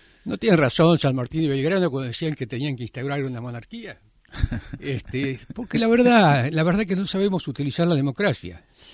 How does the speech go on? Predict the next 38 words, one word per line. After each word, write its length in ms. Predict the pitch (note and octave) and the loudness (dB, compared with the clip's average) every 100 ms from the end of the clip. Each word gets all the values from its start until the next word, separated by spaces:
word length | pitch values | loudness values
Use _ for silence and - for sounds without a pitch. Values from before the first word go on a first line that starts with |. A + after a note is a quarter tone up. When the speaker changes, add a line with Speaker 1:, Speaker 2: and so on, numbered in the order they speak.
| - | -14
Speaker 1:
Pero 160 | D3+ G3 | -6 -6
eso 160 | A#3 G#3+ | -2 -2
no 120 | F#3+ | -2
quita 280 | A#3 G3+ D#3+ | -6 -2 0
mi 80 | |
admiración 720 | D3+ D3+ C#3+ C#3 D#3+ E3+ E3 | 0 0 -2 -4 -4 -4 -6
por 240 | - C3+ A#2+ | -10 -10 -6
Raúl 240 | C3+ D3 | -4 -4
Alfonsín, 640 | B2+ - G#2+ - A#2 F#2+ - _ - _ _ | -4 -6 -12 -12 -14 -16 -20 _ -20 _ _
porque 260 | E3 D3+ B3 | -2 -2 -2
él 80 | B3 | -4
tenía 300 | G3 G#3+ A#3 | 2 4 2
esa 160 | D#3+ | 0
convicción, 500 | C#3+ B2+ B2 - A2+ - | -4 -6 -6 -8 -12 -4
ética 400 | G3 - E3 D3 | -4 -4 -8 -6
de 60 | B2 | -8
las 160 | A#2 | -10
co-, 200 | _ - _ | _ -20 _
convicciones, 640 | - A2 G2 G#2 - _ _ _ _ - | -18 -16 -16 -16 -18 _ _ _ _ -12
la 140 | B2+ | -6
gran 240 | F#3 G3 | -2 0
convicción 580 | D3 C3 B2+ A#2+ D#3 C#3+ | -2 -4 -6 -8 -8 -8
de 120 | - A#2+ | -10 -16
restaurar 360 | G#2 B2 B2 | -14 -14 -12
la 100 | B2 | -12
democracia. 540 | A2+ A2+ G2+ F#2 - - _ _ _ - - - _ _ _ | -12 -14 -16 -20 -20 -20 _ _ _ -20 -20 -20 _ _ _
Y 140 | - D3+ | -10 -6
la 120 | D#3 | -4
ética 320 | G#3 G#3 E3+ | -4 -6 -2
de 60 | D#3 | 0
la 100 | C3+ | 0
responsabilidad, 720 | C3+ D3 C3+ - C#3 E3 F#3 | -2 -6 -8 -6 -4 0 -2
como 200 | E3+ C#3+ | -2 -4
fue 220 | - D#3 | -2 -2
entregar 400 | D3 C#3+ C3+ C#3 | -2 -2 -6 -4
el 80 | D3 | -4
gobierno 480 | B2 A#2+ D3 C#3+ E3+ | -4 -2 -2 0 2
antes, 520 | F3+ E3+ E3 D#3+ - | 2 2 -2 -6 -16